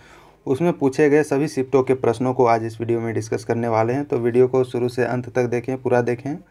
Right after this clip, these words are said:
और जो लोग इंडियन जीएस में नए हैं, जो लोग अभी तक सब्सक्राइब नहीं किए हुए हैं, वो सब्सक्राइब कर लें। और जिन्हें इसकी पीडीएफ़ की ज़रूरत हो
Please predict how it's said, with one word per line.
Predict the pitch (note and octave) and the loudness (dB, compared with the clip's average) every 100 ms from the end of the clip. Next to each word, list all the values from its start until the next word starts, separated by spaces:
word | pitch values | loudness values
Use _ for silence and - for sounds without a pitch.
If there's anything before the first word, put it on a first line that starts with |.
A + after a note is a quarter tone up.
| _ _ _ _ _ | _ _ _ _ _
और | C3+ | -2
जो | C3+ | 2
लोग | E3 D#3 | 4 4
इंडियन | D3 C3+ C3+ | 4 4 2
जीएस | C3 C3+ | 2 0
में | C3+ | 0
नए | A#2+ A#2+ B2 | -2 -2 -2
हैं, | B2+ | -4
जो | A#2 | -2
लोग | A2 A2+ | -2 0
अभी | A2 | -2
तक | A2+ A#2 | -4 -4
सब्सक्राइब | A2+ A2 A2+ A2 | -8 -4 -2 -2
नहीं | A2 A#2+ | -4 -2
किए | A2+ | -2
हुए | A2+ A#2 | 0 -2
हैं, | |
वो | B2+ | -2
सब्सक्राइब | A#2+ A2 - A#2 A2+ | -4 -6 -2 -2 0
कर | A#2 B2 | 0 0
लें। | C3 C#3 | -2 -4
और | A#2+ A2+ | -4 -4
जिन्हें | A#2+ B2+ | -2 -2
इसकी | B2+ C3 | -2 -4
पीडीएफ़ | B2 A#2 C#3 D3 | -4 2 2 2
की | C3+ | 2
ज़रूरत | A#2+ A#2 A2+ A2+ | 2 2 0 -2
हो | C3+ | -6